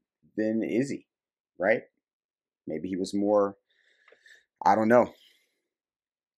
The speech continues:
But the one thing that Israel didn't do was bite down and go, go give it to him. And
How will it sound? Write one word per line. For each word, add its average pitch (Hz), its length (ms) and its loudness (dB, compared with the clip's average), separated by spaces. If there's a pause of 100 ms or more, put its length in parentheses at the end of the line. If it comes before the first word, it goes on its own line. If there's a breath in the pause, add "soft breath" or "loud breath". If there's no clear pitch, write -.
(840)
But 113 240 6
the 117 120 6
one 120 220 6
thing 123 220 6
that 107 220 8
Israel 104 300 4
didn't 101 260 2
do 95 160 2
was 92 140 -2
bite 87 260 2
down 78 280 -2
and 78 120 -8
go, 76 300 -4 (160)
go 95 120 4
give 80 200 -6
it 76 100 -8
to 76 180 -4
him. 67 200 -10 (500)
And 85 540 -2